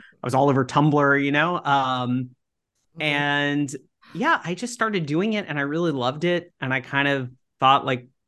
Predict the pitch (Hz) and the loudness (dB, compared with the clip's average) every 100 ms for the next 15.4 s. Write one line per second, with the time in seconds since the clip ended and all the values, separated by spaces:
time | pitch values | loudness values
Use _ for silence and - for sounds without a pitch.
0 | _ 127 147 165 - 143 170 226 226 208 | _ -4 -2 -4 -2 0 2 4 4 4
1 | 160 151 123 117 143 123 - - 139 120 | 4 2 -2 0 0 0 -6 -6 -2 -2
2 | 120 127 127 120 120 117 117 117 _ _ | 0 0 0 0 -2 -4 -6 -10 _ _
3 | _ _ _ _ 127 107 - - 127 127 | _ _ _ _ -12 -12 -6 0 0 0
4 | - - 117 120 120 127 127 127 123 - | -8 -6 0 0 0 -4 -4 -4 -4 -6
5 | 120 113 120 - - 113 - 135 139 160 | 0 2 0 -6 -12 -12 -4 0 4 4
6 | 196 - 139 143 135 131 139 143 127 139 | 4 0 0 2 2 0 0 -2 -2 0
7 | 143 127 127 156 156 170 170 180 247 - | 2 2 0 0 -2 -2 -2 -2 -4 -8
8 | _ _ _ _ _ _ 131 131 127 120 | _ _ _ _ _ _ 2 6 4 2
9 | - 151 147 175 240 302 196 - 143 151 | 0 0 2 4 4 4 0 -4 -4 -2
10 | 147 - 135 135 127 - 151 156 160 151 | -2 -2 -4 -4 -8 -6 -2 2 2 2
11 | - 131 123 123 117 110 131 151 151 147 | 0 0 0 -2 -4 -2 0 0 -2 -8
12 | 127 - 143 139 135 - 117 113 110 120 | -8 -4 -2 0 0 -2 -4 -4 -4 -10
13 | - 135 131 131 127 123 131 139 156 156 | -4 4 6 6 4 -2 0 0 2 2
14 | 185 190 190 175 - 131 151 170 170 160 | 2 2 0 -2 -4 -2 0 0 -2 -4
15 | 147 139 131 | 0 0 0